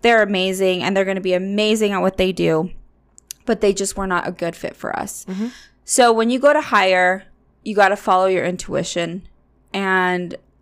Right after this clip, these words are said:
Speaker 1: you know, there's certain questions I look for, like future questions, what their plan is, all that stuff. So I wouldn't say there's no magic thing. I say hire fast, fire faster. <laughs>
Speaker 2: Savage.
Speaker 1: It's true.
Speaker 2: That's how to do it.
Speaker 1: Yeah.
Speaker 2: Clearly it works.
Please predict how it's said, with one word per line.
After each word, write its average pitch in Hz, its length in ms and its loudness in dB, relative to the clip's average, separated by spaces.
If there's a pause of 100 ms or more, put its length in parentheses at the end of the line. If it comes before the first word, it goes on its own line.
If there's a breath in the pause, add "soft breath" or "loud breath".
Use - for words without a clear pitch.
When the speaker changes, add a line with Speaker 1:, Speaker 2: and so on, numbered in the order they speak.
Speaker 1:
you 196 120 -4
know, 170 160 -4
there's 185 200 -2
certain 208 220 -2
questions 196 440 -2
I 180 120 2
look 165 260 -6
for, 196 440 0 (440 soft breath)
like 170 160 -8
future 180 340 -4
questions, 175 540 -4
what 170 120 -6
their 180 100 -4
plan 190 340 -4
is, 180 280 -4
all 175 200 -4
that - 160 -8
stuff. - 280 -10
So - 320 -8 (960 soft breath)
I 185 240 2
wouldn't 226 260 0
say 226 100 0
there's 208 200 -2
no 202 160 -6
magic 196 920 0
thing. 214 440 0
I 214 120 0
say 208 240 0
hire 202 420 2
fast, 240 640 0 (140)
fire 180 380 2
faster. - 580 -6
<laughs> - 100 -18
Speaker 2:
Savage. 151 1080 -2
Speaker 1:
It's - 120 -18
true. 285 160 -2
Speaker 2:
That's 285 140 -10
how - 100 -6
to 160 40 -6
do 196 140 -4
it. - 220 -10
Speaker 1:
Yeah. - 160 -8 (560)
Speaker 2:
Clearly 170 240 -4
it 165 60 -6
works. - 380 -10